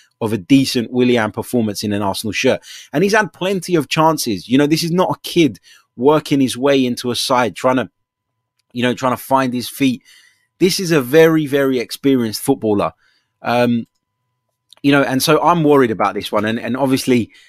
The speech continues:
hindsight is a wonderful thing. I think we were pretty split on whether the,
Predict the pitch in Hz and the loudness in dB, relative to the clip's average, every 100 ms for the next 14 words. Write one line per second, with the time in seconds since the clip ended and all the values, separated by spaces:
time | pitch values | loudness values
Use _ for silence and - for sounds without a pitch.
0 | _ _ - 139 135 127 107 110 107 110 | _ _ -2 0 2 0 -2 -4 -2 -2
1 | 104 - 104 - 120 113 110 110 - 120 | -4 -6 -4 0 0 0 -4 -6 -2 -2
2 | - - _ 117 117 113 - 143 139 117 | -4 -20 _ -2 0 0 0 0 0 -4
3 | - 131 127 - - 113 117 104 110 104 | -2 2 2 0 -6 -2 0 0 0 0